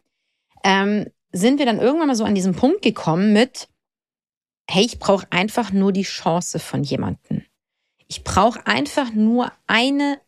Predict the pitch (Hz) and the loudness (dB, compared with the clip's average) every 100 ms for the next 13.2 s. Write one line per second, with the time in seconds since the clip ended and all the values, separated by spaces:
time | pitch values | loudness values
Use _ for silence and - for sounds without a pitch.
0 | - 226 254 - 220 214 202 175 151 - | 0 0 0 -2 -4 -2 -2 0 0 0
1 | 294 294 262 - - 302 302 254 - 185 | 2 2 0 -6 -4 -2 -4 -6 -2 0
2 | 170 156 151 143 - - - - 247 - | 0 -2 -2 -4 -4 -4 -4 0 0 -2
3 | - 220 277 302 285 - 254 254 240 226 | -4 -2 0 0 -2 -2 -2 -2 -4 -4
4 | 226 202 156 139 - - _ _ _ _ | -4 -2 -4 -4 -6 -10 _ _ _ _
5 | _ - - 214 220 202 185 - - 262 | _ -16 0 0 0 -2 -4 -4 0 0
6 | 311 294 247 220 - 220 190 220 285 - | 0 -4 -6 -4 0 2 2 0 -4 -10
7 | _ _ _ _ _ 185 233 247 208 196 | _ _ _ _ _ 0 2 2 2 2
8 | 208 240 254 - - 180 - 170 165 - | 2 2 -2 -6 -8 -8 -4 -4 -4 -4
9 | 156 233 262 277 240 202 240 202 190 349 | 0 2 2 2 0 0 2 4 4 2
10 | - - _ _ _ _ _ _ 175 214 | 0 -18 _ _ _ _ _ _ 2 4
11 | 277 269 220 208 214 - _ - 170 233 | 4 2 0 0 0 -4 _ 0 2 4
12 | 320 294 269 262 - 233 - 214 190 180 | 4 4 2 0 0 -2 -2 0 0 0
13 | 170 185 | -2 -4